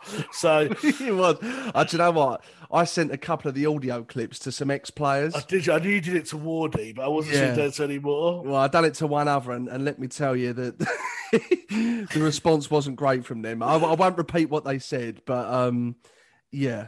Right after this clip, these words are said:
Speaker 2: they wasn't too impressed.
Speaker 1: You have to tell me off air who the second player was. I think I
Speaker 2: Yeah.
Speaker 1: can probably guess, actually,
Speaker 2: Yeah.
Speaker 1: but, um,
Speaker 2: Yeah.
Speaker 1: uh, but, um, yeah, tell me off air.
Speaker 2: <laughs>
Speaker 1: Just
Speaker 2: Wardy
Speaker 1: not
Speaker 2: made me laugh.
Speaker 1: you
Speaker 2: I
Speaker 1: know.
Speaker 2: mean, we can't really say it on air, can we?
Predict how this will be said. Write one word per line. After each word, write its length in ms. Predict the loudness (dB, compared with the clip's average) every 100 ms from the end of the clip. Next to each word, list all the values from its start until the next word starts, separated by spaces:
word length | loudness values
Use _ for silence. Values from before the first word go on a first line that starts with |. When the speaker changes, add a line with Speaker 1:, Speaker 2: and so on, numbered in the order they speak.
| -12
Speaker 2:
they 160 | -2 0
wasn't 300 | 0 -2 -4
too 100 | 0
impressed. 600 | 0 0 -4 -6 -12 -14
Speaker 1:
You 80 | -2
have 120 | -2
to 80 | -2
tell 200 | -2 0
me 120 | 0 0
off 280 | -2 -4
air 300 | -4 0 0
who 140 | 0 -4
the 80 | -4
second 420 | -6 -6 -10 -6
player 240 | -4 -2
was. 240 | -2 -4 -4
I 80 | -2
think 180 | 2 2
I 40 |
Speaker 2:
Yeah. 60 | 2
Speaker 1:
can 100 | -4
probably 260 | -6 -8 -8
guess, 340 | -6 -6 -6
actually, 260 | -12 -6 -4
Speaker 2:
Yeah. 160 | -4 0
Speaker 1:
but, 460 | 2 2 2 0 -4
um, 80 | -4
Speaker 2:
Yeah. 180 | -4 -4
Speaker 1:
uh, 120 | -6
but, 160 | -2 -2
um, 320 | 0 0 0
yeah, 180 | -2 -2
tell 220 | -4 -4 -4
me 100 | -4
off 180 | -4 -4
air. 200 | -2 -4
Speaker 2:
<laughs> 80 | -6
Speaker 1:
Just 140 | -2
Speaker 2:
Wardy 480 | 0 6 6 8 6
Speaker 1:
not 0 |
Speaker 2:
made 220 | 4 0
me 80 | -2
laugh. 280 | -2 -2 -6
Speaker 1:
you 80 | -8
Speaker 2:
I 120 | 0
Speaker 1:
know. 120 | 4 4
Speaker 2:
mean, 80 | 4
we 80 | 2
can't 380 | 2 2 2 0
really 220 | -4 -4
say 320 | -6 -6 -6
it 20 |
on 180 | -6 -6
air, 140 | -8
can 200 | -8 -8
we? 160 | -8